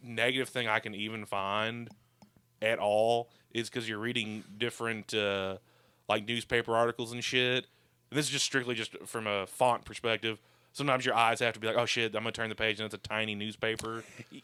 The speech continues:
Speaker 2: y-,
Speaker 1: Th-, that's just
Speaker 2: yeah,
Speaker 1: literally just
Speaker 2: that
Speaker 1: me griping as a reader. My eyes would have to adjust 'cause the archivist notes were fine. I could read those.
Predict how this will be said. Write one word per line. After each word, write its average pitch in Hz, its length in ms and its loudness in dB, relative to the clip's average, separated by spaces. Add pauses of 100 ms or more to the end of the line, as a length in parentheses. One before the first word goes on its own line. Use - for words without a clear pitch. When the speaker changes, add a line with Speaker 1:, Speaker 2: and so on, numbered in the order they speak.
(140)
Speaker 2:
y-, 160 180 -16
Speaker 1:
Th-, 160 80 -14
that's 175 120 0
just 170 160 12 (100)
Speaker 2:
yeah, 160 120 10
Speaker 1:
literally 156 180 10
just 135 120 0
Speaker 2:
that 165 80 8
Speaker 1:
me 131 140 4
griping 120 420 4
as 107 100 -6
a 98 40 -6
reader. 120 440 -2 (480)
My 127 100 4
eyes 127 280 12
would 127 80 -4
have 135 160 6
to 135 80 4
adjust 131 480 4
'cause - 180 -8 (140)
the 120 100 4
archivist 135 460 12
notes 117 240 0
were 98 80 0
fine. 123 320 4
I 104 60 4
could 101 120 -8
read 113 220 -2
those. 110 500 0